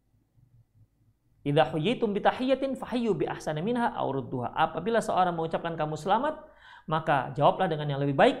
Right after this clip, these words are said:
atau minimal yang sama. An-Nisa ayat delapan puluh enam. Jadi kalau yang nelpon kita mengatakan "Assalamualaikum",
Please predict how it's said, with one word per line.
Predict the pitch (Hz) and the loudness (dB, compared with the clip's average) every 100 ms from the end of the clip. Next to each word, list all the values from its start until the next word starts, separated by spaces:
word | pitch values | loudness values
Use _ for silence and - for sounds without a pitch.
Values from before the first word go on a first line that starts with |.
| - | -4
atau | 147 156 | -2 0
minimal | 143 139 156 202 | -2 -2 -2 0
yang | 147 127 | 0 -2
sama. | - 123 120 143 151 - - _ _ _ _ _ _ _ _ _ _ _ _ | -6 -8 -4 -4 -4 -8 -20 _ _ _ _ _ _ _ _ _ _ _ _
An-Nisa | - 127 131 127 170 - | -10 -8 -8 -2 -2 0
ayat | 131 135 131 | -2 -2 -4
delapan | 120 135 143 | -4 -2 -4
puluh | 131 127 117 | -6 -8 -6
enam. | 107 - _ _ - | -10 -12 _ _ -6
Jadi | 160 | -4
kalau | 196 175 170 143 | 2 4 6 4
yang | 151 156 | 0 0
nelpon | 156 156 | -2 -2
kita | 151 175 170 | -4 0 0
mengatakan | 147 147 143 - | 0 -2 -4 -6
"Assalamualaikum", | - - 131 139 131 139 143 139 | -6 0 0 2 0 0 -2 -4